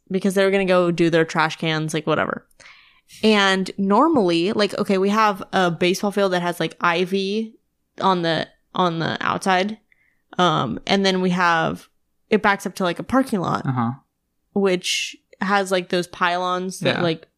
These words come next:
Speaker 1: where you park. So essentially, like, I'm driving down a sidewalk. On the left side of me is ivy. On the right side is pylons. So I'm driving down,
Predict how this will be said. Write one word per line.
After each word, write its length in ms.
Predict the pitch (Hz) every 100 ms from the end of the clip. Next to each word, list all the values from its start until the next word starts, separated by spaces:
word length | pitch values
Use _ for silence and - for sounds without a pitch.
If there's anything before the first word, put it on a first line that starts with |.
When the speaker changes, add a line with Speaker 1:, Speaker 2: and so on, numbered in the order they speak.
| - -
Speaker 1:
where 200 | 170 160
you 120 | 156
park. 400 | - 165 202 - _ - - -
So 220 | - 208
essentially, 440 | 202 233 226 214 190
like, 180 | 180 -
I'm 300 | 190 226 240
driving 480 | 202 190 190 185 165 _ -
down 300 | 190 185 233
a 80 |
sidewalk. 680 | 233 214 185 180 175 185 - _
On 240 | - 196 185
the 100 | 170
left 360 | 170 180 214
side 220 | - 247 240
of 60 |
me 200 | 254 262
is 140 | 247 -
ivy. 340 | 190 185 190
On 140 | 190 185
the 100 | 175
right 340 | 170 175 -
side 180 | 196 185
is 80 | 180
pylons. 640 | - 185 - 92 214 - _ - -
So 100 | -
I'm 140 | 208 190
driving 560 | - 196 190 226 262
down, 520 | 220 185 175 175 190